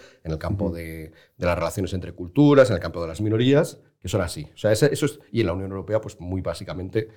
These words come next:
Speaker 1: también ocurre lo mismo. Em, el campo de la Unión Europea es interesante porque la, el que gobierna,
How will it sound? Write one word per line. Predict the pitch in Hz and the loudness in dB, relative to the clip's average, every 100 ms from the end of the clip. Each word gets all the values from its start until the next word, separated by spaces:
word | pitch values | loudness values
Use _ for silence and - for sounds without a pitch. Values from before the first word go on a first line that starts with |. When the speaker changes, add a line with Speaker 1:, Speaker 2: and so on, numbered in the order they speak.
| _ | _
Speaker 1:
también | - 85 87 | -6 -4 -4
ocurre | 85 92 87 | -6 -6 -6
lo | 80 | -8
mismo. | 82 87 - _ _ _ _ _ - | -10 -16 -18 _ _ _ _ _ 4
Em, | 131 120 117 113 113 110 - - | 6 6 4 2 0 -2 -8 -18
el | - | -10
campo | 104 98 | -2 4
de | 127 | 6
la | |
Unión | 120 120 | 6 4
Europea | 113 123 | 2 2
es | 131 | 0
interesante | 107 90 175 | -2 -2 -2
porque | 131 95 | -2 -4
la, | |
el | 87 90 | -6 -8
que | - | -10
gobierna, | 90 95 123 | -6 0 0